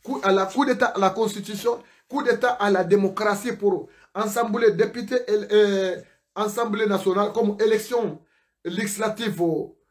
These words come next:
coup d'État constitutionnel que nous, nous constatons illégalement, qui sont faits de manière illégale. Le, toutes les personnes qui sont mortes pendant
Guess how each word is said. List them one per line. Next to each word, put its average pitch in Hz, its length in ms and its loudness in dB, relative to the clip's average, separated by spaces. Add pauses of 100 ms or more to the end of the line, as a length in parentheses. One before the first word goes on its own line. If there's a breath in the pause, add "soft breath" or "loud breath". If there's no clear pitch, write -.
(360)
coup 247 160 0
d'État 208 280 2
constitutionnel 202 680 0
que 202 100 4
nous, 240 140 0
nous 196 140 2
constatons 208 560 -2
illégalement, 202 800 0 (180 loud breath)
qui 233 160 -8
sont 202 180 2
faits 233 180 4
de 196 60 2
manière 247 360 0
illégale. 190 520 -4 (380 soft breath)
Le, 190 240 -2
toutes 320 260 4
les 226 100 2
personnes 233 400 -6
qui 208 100 -8
sont 196 160 0
mortes 185 500 0 (580)
pendant 196 580 -2